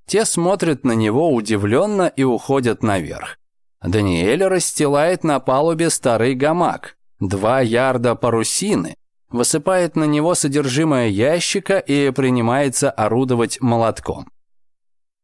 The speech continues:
"Какой оптимальный размер черепков", думает Даниэль, "для стрельбы из мушкетона". Когда во время пожара королевский стражник выстрелил ему в спину, он получил синяки и порезы, но не единой раны.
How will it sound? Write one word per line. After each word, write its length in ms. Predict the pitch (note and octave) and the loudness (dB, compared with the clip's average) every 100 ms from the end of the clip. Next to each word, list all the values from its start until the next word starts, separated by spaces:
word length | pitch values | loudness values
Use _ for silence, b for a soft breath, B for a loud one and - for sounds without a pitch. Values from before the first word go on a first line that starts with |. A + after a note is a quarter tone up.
| - | -8
"Какой 580 | B2 A#2 - F3 F#3 F3 | -6 -6 -4 -2 0 0
оптимальный 800 | D3+ - D#3+ E3 F3 E3+ E3+ D#3 | -2 -4 -2 0 0 0 0 0
размер 520 | D#3 D3+ E3+ D#3+ D3 | 0 0 0 0 -2
черепков", 1080 | - E3+ D#3+ - - A3 F#3+ - - - - - | -2 -2 0 -2 -4 -2 -2 -4 -12 -14 -16 -12
думает 520 | F#2+ A2+ A2+ A2 G#2 | -4 0 2 2 0
Даниэль, 540 | F#2+ A2 B2 C3+ F#3 F3+ _ _ _ _ | 0 0 2 2 0 -4 _ _ _ _
"для 320 | D#3 D3 D3+ D3+ | -6 0 0 0
стрельбы 600 | - D#3+ D#3 D3+ D#3+ C#3+ | 0 2 2 2 2 2
из 120 | C3 | 2
мушкетона". 840 | D3+ B2+ - E3 - E2+ - - - _ _ _ _ _ - | 0 0 -2 -4 -2 -4 -4 -10 -12 _ _ _ _ _ -6
Когда 480 | D3 D#3+ F3+ F3 D#3+ | -4 0 0 2 2
во 160 | D3+ D3 | 2 0
время 320 | D3+ D3 C#3 | 2 0 0
пожара 640 | C#3 C3 D3 C#3+ C3+ B2 | 0 0 2 2 2 2
королевский 640 | A2 A#2 A2+ A#2+ - A#2+ | 2 0 2 0 -2 -2
стражник 640 | G#2+ - B2+ B2+ A#2 G#2+ - | -2 0 0 2 0 -2 -2
выстрелил 640 | A2+ A#2 - A2+ G#2+ G#2 | -2 -2 -2 0 0 0
ему 340 | G2 A2 A2 | 2 0 0
в 60 | G2 | -2
спину, 520 | - - F#3+ G3+ F3+ - _ _ | -6 -4 -2 0 0 -2 _ _
он 220 | - F3 G3 | -2 -2 0
получил 540 | F3+ E3 D3 F3+ E3+ | 0 0 0 0 0
синяки 560 | - D#3+ D3+ D3 F3+ E3+ | 0 0 0 -2 -2 -2
и 160 | C#3+ | -2
порезы, 680 | B2 B2+ B2+ G3 C3 G#2 F#2+ | 0 0 0 0 0 0 0
но 240 | G#2 A2+ | 2 0
не 160 | A2 A2+ | 0 0
единой 640 | G#2 G#2 G2 C#3 D3+ D3 | 0 -2 0 0 2 0
раны. 400 | E3+ G3+ E2+ - | 2 0 -2 -8